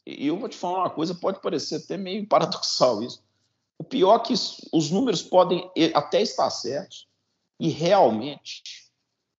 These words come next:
o que acaba acontecendo é assim. O cara que é presidente da República, ou no caso do Ciro foi ministro e governador de estado,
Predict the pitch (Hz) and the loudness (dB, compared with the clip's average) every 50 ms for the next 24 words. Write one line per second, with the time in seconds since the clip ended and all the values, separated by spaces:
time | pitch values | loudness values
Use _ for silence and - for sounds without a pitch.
0 | _ - - 180 160 - - 165 - 156 160 - 151 151 - 113 98 - - - | _ -4 0 2 2 4 4 2 2 2 -2 -2 -4 -2 0 -2 -2 -2 -4 -6
1 | 139 170 180 147 143 135 - - - 92 80 - _ _ _ _ _ _ _ _ | -6 -6 -6 -6 -6 -6 -6 -6 -8 -8 -10 -10 _ _ _ _ _ _ _ _
2 | _ _ _ _ _ _ - 117 - 156 170 185 - - 180 - - - 170 180 | _ _ _ _ _ _ -8 2 4 4 4 4 4 2 0 0 2 2 4 4
3 | 185 170 156 120 101 127 127 127 - - 117 110 101 - - - 135 117 - - | 4 4 2 2 2 2 2 2 4 4 6 6 6 4 2 2 0 0 2 2
4 | 123 123 123 120 - - 120 127 110 120 113 104 - - 127 113 110 - 123 120 | 2 2 2 0 4 6 6 6 4 2 -4 -4 -2 -2 -2 -2 0 0 -2 0
5 | 117 117 113 107 110 117 117 113 - 139 135 120 110 90 104 98 95 85 87 90 | 0 0 0 2 2 2 0 0 -2 -4 -2 -2 0 0 0 -2 -2 -2 -4 -6
6 | - - - - 127 131 147 - - - | -8 -8 -6 -2 -2 0 0 -2 -4 -6